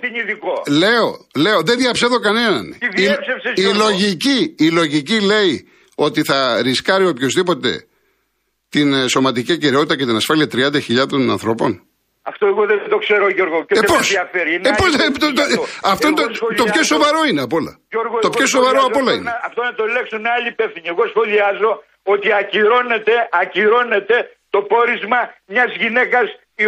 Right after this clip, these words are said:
Speaker 1: οποία είναι και ειδική και προϊσταμένη στο τμήμα αδειοδοτήσεων της περιφέρειας.
Speaker 2: Άρα τι έπρεπε να γίνει δηλαδή;
Speaker 1: Δεν ξέρω. Εγώ δεν είμαι ειδικός,
Speaker 2: Μάλιστα.
Speaker 1: ούτε και
Speaker 2: Ωραία.
Speaker 1: μπορώ να προτείνω. Εγώ αυτά που λέω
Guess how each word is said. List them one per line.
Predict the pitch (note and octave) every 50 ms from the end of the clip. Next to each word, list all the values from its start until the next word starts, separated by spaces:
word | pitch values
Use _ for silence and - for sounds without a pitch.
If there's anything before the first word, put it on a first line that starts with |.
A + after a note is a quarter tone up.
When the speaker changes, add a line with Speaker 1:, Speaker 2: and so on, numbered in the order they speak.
| A3 G#3+
Speaker 1:
οποία | G#3+ B3 C4 B3 A3+ A3 B3
είναι | B3 B3 A#3 A3+ F#3+ - - -
και | A#3 B3 C4 C4+
ειδική | C4 A3 G#3+ A3 G#3 - A#3+ B3+ C4 A#3 - - _ _ _ -
και | B3 B3 B3
προϊσταμένη | B3 C4 C4 A3+ - - - A3 G#3+ G#3 A3 A#3+ A#3+ B3 C4 B3+ B3 B3+ _ _ _ _ - -
στο | - - A3 A3 A3 G#3+ G#3+ G#3+ G#3+ G#3+ G#3
τμήμα | G#3+ C4 B3+ B3+ A#3+ A#3 A3+ - F#3+ G3
αδειοδοτήσεων | G3 F3 A3 A3 G#3 G3 G#3 G3+ A#3+ B3+ - - B3 F#3+
της | - -
περιφέρειας. | - A#3 A#3 A#3+ - - B3 B3 A3 G3 E3+ F#3 G#3+
Speaker 2:
Άρα | B3 C4 B3+
τι | - C#4 C#4+ C4+
έπρεπε | A3+ B3+ A3+ A3+
να | A3 G#3 G3 F#3
γίνει | F#3 F3 E3+ D#3+ C#3+
δηλαδή; | C#3+ C#3 C#3+ D3+ G3+ A3+ E4 D#4+ - _ _ _ _ _ _ - A#3+
Speaker 1:
Δεν | A#3+ G#3 -
ξέρω. | G3+ B3 A#3 G#3 F#3+ F3+ F3+ - - - F3+
Εγώ | E3+ A3 A3 B3
δεν | B3 C4
είμαι | B3+ A#3+ A#3 G3+
ειδικός, | F3 F3+ G3 C4 -
Speaker 2:
Μάλιστα. | A#3 G#3+ - - - B3
Speaker 1:
ούτε | - B3+
και | -
Speaker 2:
Ωραία. | - B3+ -
Speaker 1:
μπορώ | B3+ A#3+ A#3 B3 A#3+ A#3+
να | A3+ -
προτείνω. | - G#3+ G3 - F#3+ F#3 D#3 C#3 - - - _ _ - -
Εγώ | F3 F#3+ B3 A#3+ A3 - - - _ _
αυτά | - - - - - B3 B3
που | B3 A#3+ A#3 A3
λέω | A3 A3 G#3+